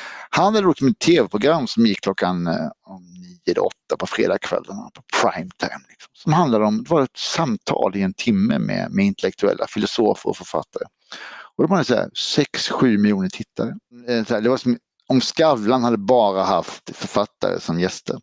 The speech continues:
Och man kan inte annat än beundra ett land där, liksom, där ett sånt, ett, ett, ett intellektuellt program av det snittet sänds på primetime och har så många tittare. Visst, liksom, att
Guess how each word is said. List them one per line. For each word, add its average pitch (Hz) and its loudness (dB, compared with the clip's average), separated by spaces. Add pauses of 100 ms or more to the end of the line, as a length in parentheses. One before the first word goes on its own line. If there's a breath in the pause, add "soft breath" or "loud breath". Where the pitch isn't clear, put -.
(420 loud breath)
Och - -4
man 151 4
kan 185 0
inte 180 0
annat 147 2
än 127 2
beundra 156 4
ett 113 -2
land 92 0
där, 101 2
liksom, 101 0
där 104 0 (760)
ett - -4
sånt, 147 0
ett, 123 0
ett, 123 0
ett 117 0
intellektuellt 131 2
program 113 2
av 98 2
det 101 4
snittet - -2 (920)
sänds 143 2
på 117 -2
primetime 127 -2
och - -2
har 98 2
så 110 2
många 107 0
tittare. - -2 (600 loud breath)
Visst, 143 4
liksom, - 2
att 220 -2